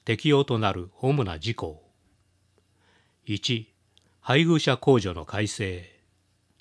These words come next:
平成三十一年度からは、本人の合計所得金額が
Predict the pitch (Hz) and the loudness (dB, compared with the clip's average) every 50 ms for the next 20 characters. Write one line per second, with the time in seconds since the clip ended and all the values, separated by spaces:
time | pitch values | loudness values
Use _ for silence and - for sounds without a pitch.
0 | _ _ _ _ _ _ _ _ _ _ - 131 139 151 - 170 151 143 - 165 | _ _ _ _ _ _ _ _ _ _ 4 4 4 6 6 4 4 4 4 2
1 | 156 151 117 107 98 92 87 - 135 127 127 117 95 95 90 - 101 98 95 90 | 0 2 2 0 0 -2 -2 -2 0 0 0 0 0 -4 -4 -4 -2 -2 0 0
2 | 90 87 87 92 - _ _ _ _ _ _ - - 151 165 156 139 113 101 95 | -2 -4 -4 -6 -10 _ _ _ _ _ _ -2 0 2 2 2 2 0 0 -2
3 | 92 87 90 95 113 131 139 - 160 143 127 - 139 123 135 123 - - - 147 | -4 -4 -2 2 2 2 4 4 4 2 2 2 2 0 0 -2 -4 -4 -6 -4
4 | 123 110 101 95 90 - - 107 95 95 92 92 95 | -2 -2 -2 -4 -4 -6 -6 -6 -4 -4 -4 -4 -6